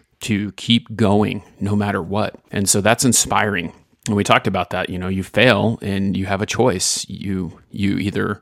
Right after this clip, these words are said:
continue to work, and that's what Vince's true character is, is that he's continuing to push through everything in order to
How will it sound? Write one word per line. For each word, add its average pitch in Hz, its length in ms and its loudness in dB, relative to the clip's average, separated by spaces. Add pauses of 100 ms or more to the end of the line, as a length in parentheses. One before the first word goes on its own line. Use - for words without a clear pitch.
(140)
continue 104 400 0
to 92 80 -2
work, 104 220 4
and 101 80 0
that's 104 200 0
what - 240 -2
Vince's - 640 -4
true - 160 -2
character 107 440 2
is, 107 100 -2
is 98 120 -4
that 98 100 -4
he's 95 200 -2
continuing 101 460 0
to - 80 -4
push - 240 -4
through - 240 -2
everything 92 520 0
in - 140 -6
order 98 280 -2
to 92 340 -2